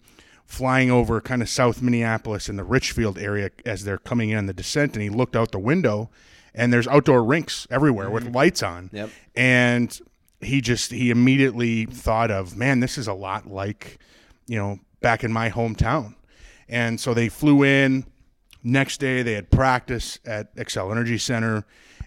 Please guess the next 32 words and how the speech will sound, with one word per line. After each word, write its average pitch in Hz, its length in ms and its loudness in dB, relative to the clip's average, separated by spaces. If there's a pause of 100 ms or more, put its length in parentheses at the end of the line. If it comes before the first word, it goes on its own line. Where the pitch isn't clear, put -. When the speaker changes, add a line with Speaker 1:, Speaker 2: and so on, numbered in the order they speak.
Speaker 1:
And 101 560 -6
afterwards, 107 540 -2
he's 104 100 -8
going 107 220 -2
out 101 100 -6
to - 60 -16
coffee, 104 360 -4
going 107 220 0
out 101 100 -2
to 104 80 -10
dinner, 107 320 -4
and 98 360 -10
he 110 160 -12
just 104 260 -6
said 95 220 -8
people 113 300 -10
were 95 120 -10
talking 107 380 -10
about 95 220 -14
hockey. 135 300 -8
They 98 60 -16
were 90 80 -18
talking 101 300 -12
about 101 240 -14
the 117 60 -14
Gophers. 127 520 -4
They 101 120 -16
were 101 80 -14
talking 113 300 -10
about 107 220 -4
the 110 80 -4
Wild. 104 540 -8